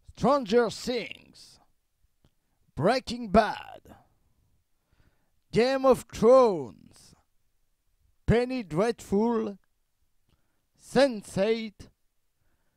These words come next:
Doctor Who et Lucifer.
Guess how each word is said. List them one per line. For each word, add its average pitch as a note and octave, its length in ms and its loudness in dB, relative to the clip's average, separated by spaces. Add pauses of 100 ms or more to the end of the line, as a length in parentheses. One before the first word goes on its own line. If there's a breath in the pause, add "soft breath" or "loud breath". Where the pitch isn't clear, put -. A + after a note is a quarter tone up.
(400)
Doctor A3 560 2
Who D#3+ 360 0 (960)
et C3+ 240 -6
Lucifer. B2+ 1160 -8